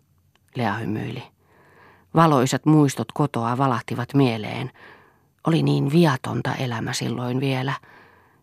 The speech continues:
Melkein leikillisen pieniä ne ristiriidat. Ja niin nämäkin olisivat pojusta kauempaa katsottuna ja isompana,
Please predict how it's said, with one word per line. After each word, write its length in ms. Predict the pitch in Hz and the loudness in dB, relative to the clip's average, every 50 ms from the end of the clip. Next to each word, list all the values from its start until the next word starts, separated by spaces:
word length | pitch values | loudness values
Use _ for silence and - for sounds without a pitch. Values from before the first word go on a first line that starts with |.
| _ - | _ 6
Melkein 500 | 180 180 165 - - 165 160 165 165 170 | 6 6 6 4 2 4 6 6 8 8
leikillisen 720 | 190 196 185 180 - 156 151 151 143 - - 143 143 139 - | 8 8 6 4 4 2 2 2 2 2 0 0 0 2 2
pieniä 500 | 151 151 143 135 131 135 131 131 131 127 | 4 4 4 4 4 4 4 4 4 4
ne 120 | 131 135 | 4 2
ristiriidat. 880 | - 139 139 131 - - 135 127 - 127 123 131 - 127 - - - - _ _ _ _ _ _ _ _ _ _ _ _ _ _ _ _ _ _ _ _ _ - 139 | 2 0 -2 -4 -4 -4 -6 -6 -4 -4 -6 -4 -6 -6 -6 -8 -16 -20 _ _ _ _ _ _ _ _ _ _ _ _ _ _ _ _ _ _ _ _ _ 4 6
Ja 60 | 151 | 8
niin 240 | 160 156 156 156 147 | 8 8 8 8 6
nämäkin 460 | 143 143 143 127 127 - 127 123 127 | 6 6 4 4 2 0 -2 0 0
olisivat 480 | - 123 127 123 - - 120 123 123 - - - | 0 0 0 0 0 -2 -2 -2 -2 -4 -4 -4
pojusta 440 | 127 123 113 107 120 - - - - | -2 -2 0 -2 -4 -4 -6 -6 -4
kauempaa 540 | - 117 113 - - - - 127 - 120 - - | -2 -2 -2 -2 -2 -4 -8 -8 -8 -8 -8 -8
katsottuna 640 | - 127 - - 123 - _ - - - 123 120 | -10 -10 -10 -10 -12 -12 _ -10 -8 -6 -4 -4
ja 140 | 123 131 - | -2 -2 -2
isompana, 600 | 69 - 123 - - - - - - - 143 147 | -2 -2 -4 -4 -6 -8 -10 -10 -10 -10 -10 -10